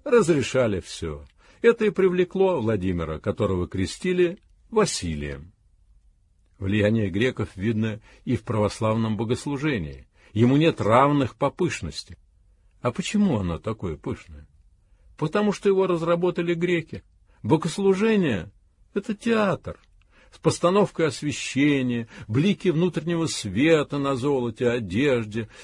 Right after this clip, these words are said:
резном золотом иконостасе, запах ладана, театральные костюмы, переодевание, последовательность выходов действующих лиц,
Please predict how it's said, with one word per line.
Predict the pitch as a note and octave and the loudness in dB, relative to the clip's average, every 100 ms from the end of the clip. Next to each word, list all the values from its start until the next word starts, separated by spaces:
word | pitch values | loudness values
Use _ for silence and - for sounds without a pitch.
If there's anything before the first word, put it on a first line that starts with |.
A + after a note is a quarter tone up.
| - | -2
резном | A2+ C3 G#2+ D3+ D#3+ B2+ | 2 4 4 4 4 2
золотом | C3+ C#3 B2+ D3 C#3+ | 2 0 2 0 0
иконостасе, | B2+ C3+ C3+ - - B2 A#2 - G#2+ - _ | -2 -2 -2 -4 -2 0 -2 -6 -14 -14 _
запах | E2+ D#2 F2 - E2+ - | -6 -2 -2 -2 -8 -8
ладана, | D#2+ G2+ B2 A2 G#2+ G2 G2 - _ - | -2 2 2 2 -2 -6 -10 -16 _ -4
театральные | F2+ - E2 D2+ D2+ D#2 | -4 -2 -4 -4 -4 -8
костюмы, | - D2 - - F2 B2 A#2 G#2 F#2 - _ - | -10 -12 -14 -8 -2 0 0 -4 -8 -14 _ -4
переодевание, | G2+ F#2+ F2 F2 D2+ G#2 A#2+ G#2 F#2+ F#2 - - | 0 0 0 -2 0 0 0 -2 -4 -10 -10 -2
последовательность | B2 - D3 D3+ C#3+ - C3 - | -2 0 0 0 -4 -4 -8 -4
выходов | G#2+ B2+ C3+ A#2 F#2+ | -2 -2 -2 -4 -2
действующих | A2 A2+ - G#2 - G#2+ F2+ | -2 -2 -4 -8 -8 -12 -6
лиц, | F2 A2+ - - | -4 -4 -8 -20